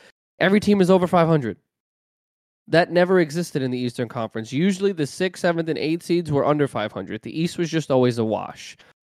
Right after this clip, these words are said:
And for this to be the more competitive, I mean, look, the, the Bucks, Celtics, and Sixers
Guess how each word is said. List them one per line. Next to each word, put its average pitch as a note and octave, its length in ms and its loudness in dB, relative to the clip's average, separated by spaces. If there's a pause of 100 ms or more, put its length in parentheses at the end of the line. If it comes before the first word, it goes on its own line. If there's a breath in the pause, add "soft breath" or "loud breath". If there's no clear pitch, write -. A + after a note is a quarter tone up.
(520)
And D3 260 2
for C#3+ 120 -2
this D3 220 2
to E3+ 100 -4
be E3 120 2
the D#3 80 -4
more D#3 180 2
competitive, D#3+ 600 -2
I C3+ 100 0
mean, C3+ 220 -2
look, A#2 280 -6
the, C3+ 120 -4
the B2+ 160 -6
Bucks, C#3+ 320 -2
Celtics, D#3+ 420 -2
and B2+ 100 -6
Sixers D#3+ 440 -4